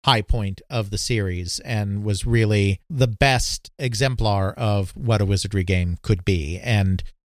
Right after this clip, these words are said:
it was really just about all David Bradley that made that possible. So Wizardry's coming along a little better.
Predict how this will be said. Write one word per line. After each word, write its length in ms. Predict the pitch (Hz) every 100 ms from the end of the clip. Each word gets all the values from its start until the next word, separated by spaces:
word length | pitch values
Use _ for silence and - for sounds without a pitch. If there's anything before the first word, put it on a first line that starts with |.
| -
it 140 | 107
was 320 | 113 98 - - -
really 440 | 131 131 135 113
just 220 | 104 110
about 220 | 110 110 107
all 180 | 110
David 380 | 104 101 95 95
Bradley 400 | 104 98 95 95
that 160 | 92 98 _ -
made 180 | 107 101
that 220 | 101 98
possible. 500 | 117 107 - 95 - - _ _ _ _ _ _ _ _ _ _ _ _ -
So 640 | - 202 185 180 180 151
Wizardry's 600 | 233 214 330 330 226 180
coming 260 | - 185 151
along 340 | 131 123 117
a 60 | 117
little 220 | 117 110
better. 480 | 101 117 101 107